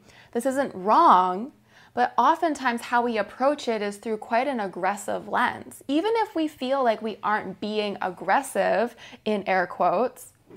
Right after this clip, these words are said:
our tonality is a very unconscious thing that happens automatically and is usually linked to our own underlying beliefs about what we think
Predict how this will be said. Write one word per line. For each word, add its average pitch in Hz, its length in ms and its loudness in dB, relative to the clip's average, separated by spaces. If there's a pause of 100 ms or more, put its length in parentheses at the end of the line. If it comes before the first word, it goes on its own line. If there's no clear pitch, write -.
(460)
our 226 140 6
tonality 247 1000 0 (680)
is 247 140 0
a 247 60 6
very 247 400 2 (160)
unconscious 226 1000 0
thing 180 680 -2
that - 240 2
happens 208 640 2 (120)
automatically 214 1200 0 (280)
and 220 120 -2
is 208 160 -2
usually 254 400 -2
linked 202 540 -2
to - 240 -6
our 220 360 10
own 214 180 6
underlying 196 600 0
beliefs 190 460 -2
about 196 320 2
what - 260 2
we 202 160 -6
think 226 540 -4